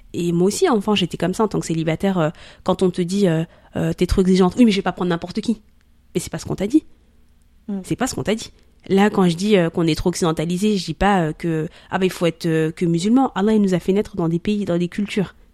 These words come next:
Speaker 1: Bon, bah,
Speaker 2: C'est pour une bonne
Speaker 1: on peut
Speaker 2: raison,
Speaker 1: pas faire
Speaker 2: justement.
Speaker 1: comme, mais oui, c'est pour une bonne
Speaker 2: On
Speaker 1: raison. C'est,
Speaker 2: l'utilise.
Speaker 1: c'est, il faut pas les nier, exactement. Et il y a des,
Speaker 2: Mm.
Speaker 1: il y a des choses très intéressantes dans chaque culture. Mais il faut savoir,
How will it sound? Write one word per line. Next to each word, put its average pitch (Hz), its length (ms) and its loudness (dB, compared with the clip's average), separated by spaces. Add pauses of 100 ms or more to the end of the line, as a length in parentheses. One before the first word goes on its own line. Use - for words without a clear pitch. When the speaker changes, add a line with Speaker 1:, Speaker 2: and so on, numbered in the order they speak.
(280)
Speaker 1:
Bon, 175 200 0
bah, 147 500 -4
Speaker 2:
C'est 156 60 -2
pour 170 120 -8
une 202 100 -2
bonne 208 180 -4
Speaker 1:
on 196 40 -4
peut - 60 -4
Speaker 2:
raison, - 140 0
Speaker 1:
pas 175 140 2
faire 196 160 -2
Speaker 2:
justement. 170 160 -4
Speaker 1:
comme, - 100 -8
mais 175 100 4
oui, 320 120 2
c'est 208 120 0
pour 156 140 -4
une 156 100 0
bonne 151 140 0
Speaker 2:
On 180 40 0
Speaker 1:
raison. 302 180 2
C'est, 233 120 0
Speaker 2:
l'utilise. 240 220 -2
Speaker 1:
c'est, 131 120 -10
il 98 200 -8
faut - 140 -10
pas 151 140 -2
les 156 120 0
nier, 262 340 4
exactement. 156 640 -2 (340)
Et - 60 -4
il 147 60 -8
y 151 60 -2
a - 20 -2
des, 135 100 -2
Speaker 2:
Mm. 135 40 0
Speaker 1:
il 135 60 -2
y 135 60 -2
a 135 40 -4
des 135 100 -6
choses 180 160 -6
très - 160 -4
intéressantes 156 400 -2
dans 151 120 -6
chaque 175 200 -4
culture. 247 420 -2 (380)
Mais 240 300 2 (260)
il 202 60 -4
faut 208 140 -6
savoir, 185 480 -4